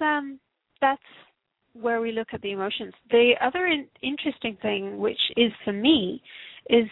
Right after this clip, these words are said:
that, uh, the reason why this particular modality has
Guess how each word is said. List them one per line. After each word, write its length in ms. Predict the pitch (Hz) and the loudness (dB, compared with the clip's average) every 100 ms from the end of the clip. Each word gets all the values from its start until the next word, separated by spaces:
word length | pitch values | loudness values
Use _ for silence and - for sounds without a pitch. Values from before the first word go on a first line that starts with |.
| - | 2
that, 340 | 233 214 - - - | 4 4 2 -6 -8
uh, 460 | 220 214 208 208 208 _ _ _ _ _ - | -4 -2 -2 -4 -8 _ _ _ _ _ -4
the 80 | |
reason 400 | 247 277 277 311 | 0 0 0 0
why 500 | 294 277 269 262 254 - - - | 6 6 6 4 0 -8 -18 -14
this 100 | 226 _ | -16 _
particular 760 | 240 - - 277 - 269 254 233 | -14 -14 -12 -12 -6 -4 -2 -4
modality 760 | 208 190 190 - - - 175 | -6 -6 -6 -6 -10 -8 -6
has 80 | 165 | -6